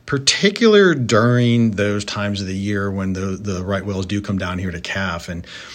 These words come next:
one of the reasons this came about is already in the industry of fishery management, um, has seasonal, um,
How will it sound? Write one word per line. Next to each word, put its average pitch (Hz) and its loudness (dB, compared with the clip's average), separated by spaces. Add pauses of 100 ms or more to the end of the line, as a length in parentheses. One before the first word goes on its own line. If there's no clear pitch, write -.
(200)
one 131 4
of 147 2
the 127 6
reasons 113 4
this 104 2
came 98 -2
about 104 0
is 98 -4
already 123 2
in 98 0
the 98 0
industry 107 2
of 90 -8
fishery 107 0
management, 98 -4
um, 92 -6
has 98 -2
seasonal, 110 2 (420)
um, 90 -6